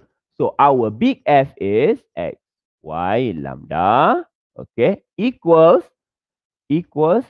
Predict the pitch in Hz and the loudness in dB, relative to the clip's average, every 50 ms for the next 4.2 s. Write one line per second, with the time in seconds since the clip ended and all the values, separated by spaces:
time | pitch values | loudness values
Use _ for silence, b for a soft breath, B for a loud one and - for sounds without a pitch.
0 | _ _ - - - 95 107 - 123 110 101 - - 73 - - - _ _ - | _ _ -18 -14 -10 -10 -10 -10 -10 -12 -12 -12 -14 -16 -16 -16 -20 _ _ -6
1 | 104 117 104 98 - _ - - _ - 80 - _ - - _ _ _ _ _ | -4 -4 -4 -4 -8 _ -20 -20 _ -20 -20 -20 _ -20 -20 _ _ _ _ _
2 | _ _ _ _ _ _ _ _ - 107 90 87 _ _ _ - 165 190 233 233 | _ _ _ _ _ _ _ _ -12 -12 -12 -12 _ _ _ 2 2 4 6 6
3 | 156 131 127 101 - _ - 107 98 - - _ _ _ - 104 117 127 147 165 | 6 4 4 2 -2 _ -4 -4 -4 -4 -6 _ _ _ -6 0 2 4 4 4
4 | 226 311 294 | 4 2 -2